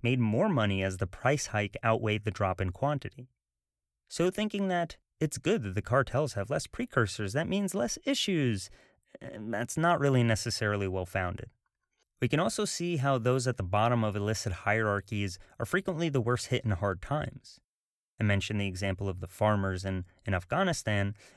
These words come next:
and stepping away from drugs, another example right now is with the local street vendors that are selling these fake goods in Mexico that are coming in from China.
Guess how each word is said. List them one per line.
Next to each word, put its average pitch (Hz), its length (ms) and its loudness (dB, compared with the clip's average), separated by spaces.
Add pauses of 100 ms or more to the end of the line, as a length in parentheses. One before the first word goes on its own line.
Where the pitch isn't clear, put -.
and 110 200 2
stepping 135 360 2
away 117 200 4
from 98 240 -4
drugs, 139 360 0
another 127 320 2
example 117 520 -2
right 104 340 -2
now 127 500 0
is 107 180 -2
with 113 260 0
the 117 160 0
local 113 320 2
street - 380 -4
vendors 107 420 0
that 110 100 0
are 104 140 2
selling 165 400 2
these 104 200 0
fake 107 280 -4
goods 107 260 0
in 101 100 0
Mexico 101 560 -2 (220)
that 107 140 0
are 107 60 0
coming 107 300 2
in 95 100 -2
from 92 200 -8
China. 160 480 -4